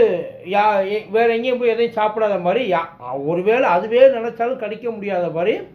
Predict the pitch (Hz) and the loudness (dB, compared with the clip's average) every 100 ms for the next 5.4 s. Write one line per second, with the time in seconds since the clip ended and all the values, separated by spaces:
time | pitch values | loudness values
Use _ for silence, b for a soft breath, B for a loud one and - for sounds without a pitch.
0 | b b b - 208 196 202 196 269 226 | b b b -6 -4 0 0 0 0 0
1 | 220 180 190 175 160 143 - - b b | 0 -4 -6 -4 -4 -6 -12 -20 b b
2 | b b b - 147 190 202 180 - 233 | b b b -6 0 2 2 -2 0 6
3 | 277 294 277 214 233 311 - - _ _ | 6 6 -2 -2 0 0 -2 -10 _ _
4 | _ 254 247 233 262 240 226 208 226 202 | _ -8 2 2 2 0 -2 0 2 2
5 | 220 202 180 | 0 -4 -8